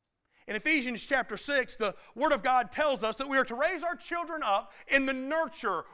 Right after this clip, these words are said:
or the training and the admonition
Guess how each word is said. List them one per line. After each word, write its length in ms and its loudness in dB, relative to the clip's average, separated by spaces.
or 100 0
the 100 -4
training 760 -4
and 180 -2
the 140 -2
admonition 800 -2